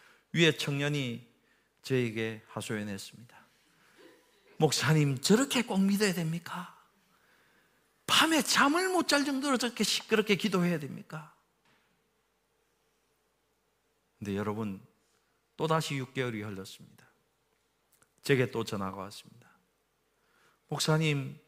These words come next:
우리 형제 자매들하고 함께 기도하는데 그 방언 기도하는 형제 자매들의 소리가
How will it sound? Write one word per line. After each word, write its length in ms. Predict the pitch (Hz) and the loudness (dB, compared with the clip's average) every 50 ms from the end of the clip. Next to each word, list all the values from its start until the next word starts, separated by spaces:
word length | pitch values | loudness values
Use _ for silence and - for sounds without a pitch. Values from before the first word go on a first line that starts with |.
| _ _ _ _ _ _ _ _ _ _ - | _ _ _ _ _ _ _ _ _ _ -2
우리 260 | 170 165 170 165 156 | 2 2 4 4 4
형제 320 | 151 185 190 175 165 165 | 4 4 2 2 2 0
자매들하고 640 | 147 151 143 143 151 143 143 139 139 135 127 135 131 | 2 0 0 0 0 -2 0 0 0 -2 0 -2 -4
함께 320 | 123 156 160 151 - 151 139 | -2 -2 -4 -4 -4 -4 -6
기도하는데 840 | 123 151 143 135 135 127 131 135 131 127 123 127 123 120 117 127 _ _ _ _ _ _ _ _ _ _ _ _ _ _ _ _ _ _ _ _ _ _ _ _ _ _ _ _ _ - | -4 -6 -6 -4 -4 -4 -6 -8 -10 -10 -8 -8 -8 -8 -10 -14 _ _ _ _ _ _ _ _ _ _ _ _ _ _ _ _ _ _ _ _ _ _ _ _ _ _ _ _ _ -6
그 140 | - - 170 | -2 0 0
방언 420 | 165 156 143 151 160 185 202 196 | 2 2 2 4 4 4 4 4
기도하는 600 | 190 202 208 190 180 180 175 170 175 170 165 165 147 | 2 0 0 0 2 2 2 2 0 0 0 -2 0
형제 280 | 160 190 185 170 170 | 0 0 0 0 0
자매들의 460 | 156 160 156 160 160 151 156 151 147 | 0 0 0 0 0 -2 -2 -4 -4
소리가 560 | 139 - - 156 151 143 143 143 139 135 131 | -4 -6 -6 -6 -6 -6 -6 -6 -6 -6 -8